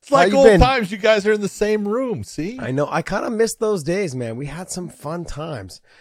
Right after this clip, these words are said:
Speaker 2: I was, a-, and what I loved the most was he was within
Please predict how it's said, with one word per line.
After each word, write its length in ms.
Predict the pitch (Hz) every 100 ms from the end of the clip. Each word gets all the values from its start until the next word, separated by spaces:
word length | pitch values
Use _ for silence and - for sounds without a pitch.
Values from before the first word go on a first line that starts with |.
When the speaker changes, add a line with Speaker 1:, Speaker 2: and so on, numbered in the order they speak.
| _
Speaker 2:
I 120 | -
was, 160 | 131 127
a-, 200 | 160 -
and 200 | 160 160
what 100 | 202
I 80 | 180
loved 280 | 180 196 165
the 80 |
most 340 | 165 143 131 -
was 160 | 113
he 120 | 101 135
was 280 | 135 107 -
within 400 | 131 143 190 190